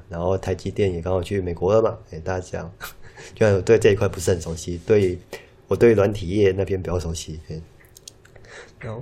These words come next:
后刚好最近刚好有遇到，那时候好像是十月，哎，十月还是十一月有遇到，因为刚好最近比较忙。然后前阵子轩轩分享一下，前阵有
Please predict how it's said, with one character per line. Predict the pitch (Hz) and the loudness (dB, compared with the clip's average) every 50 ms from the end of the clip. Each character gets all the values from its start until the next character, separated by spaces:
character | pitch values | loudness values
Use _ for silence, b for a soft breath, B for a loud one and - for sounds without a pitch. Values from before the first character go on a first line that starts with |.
| 156 - - | -14 -8 -4
后 | - 151 143 131 123 117 110 101 | 0 2 2 4 4 2 0 0
刚 | 104 - 135 139 | 0 0 2 4
好 | 135 117 92 87 | 4 2 2 2
最 | - - 117 | 2 2 2
近 | 101 107 101 | 2 2 -2
刚 | 95 - - 104 | -2 0 0 0
好 | 95 92 | 0 0
有 | 90 92 | -2 -2
遇 | 95 | -2
到， | 92 87 95 87 87 101 | -2 -2 -2 -2 -2 0
那 | 113 120 | 0 0
时 | 120 - 107 | 2 2 2
候 | 101 | 2
好 | 92 90 | 2 2
像 | 95 101 | 0 0
是 | 95 - 107 101 | 0 0 0 -2
十 | 90 - 92 85 | 0 -2 -4 -2
月， | 95 101 98 87 80 80 - _ _ _ _ _ _ - | 2 2 2 2 0 -4 -12 _ _ _ _ _ _ -8
哎， | - 113 | -6 -6
十 | 113 - - - 98 98 98 | -6 -8 -8 -6 -4 0 2
月 | 113 117 101 | 4 4 4
还 | 85 92 | 4 0
是 | 98 | -2
十 | 98 - 87 | -2 -4 -6
一 | 85 85 | -6 -4
月 | 92 90 82 78 | -4 -4 -4 -6
有 | 80 78 80 | -8 -10 -12
遇 | 80 - | -8 -6
到， | 87 80 78 82 | -6 -6 -6 -4
因 | 95 | -4
为 | 101 | -4
刚 | 101 - 104 90 | 0 0 0 0
好 | 82 | 0
最 | 80 - 98 | -2 -2 -2
近 | 87 90 90 87 | -2 -2 -6 -10
比 | - - | -10 -12
较 | 82 80 | -12 -12
忙。 | 82 82 - - B B B B B B B B B _ | -12 -14 -18 -20 B B B B B B B B B _
然 | - - 107 107 | -12 -8 -6 -2
后 | 120 127 127 120 104 | 2 4 4 4 2
前 | - - 113 107 113 107 | 2 0 0 0 0 -2
阵 | - - 131 127 113 107 107 | 0 2 4 4 4 2 -2
子 | 107 - 101 101 92 87 85 82 80 80 | -6 -6 -6 -4 -4 -4 -4 -6 -6 -8
轩 | 80 - - 101 | -8 -8 -8 -4
轩 | 101 - 113 107 | -2 0 0 0
分 | 104 110 101 95 | 2 0 0 0
享 | - - 82 - - | -2 -4 -6 -6 -8
一 | 82 | -12
下， | 80 - - 92 82 | -10 -8 -6 -6 -6
前 | 80 - 95 95 | -6 -6 -2 0
阵 | 110 | 2
有 | 117 104 90 80 | 2 2 2 0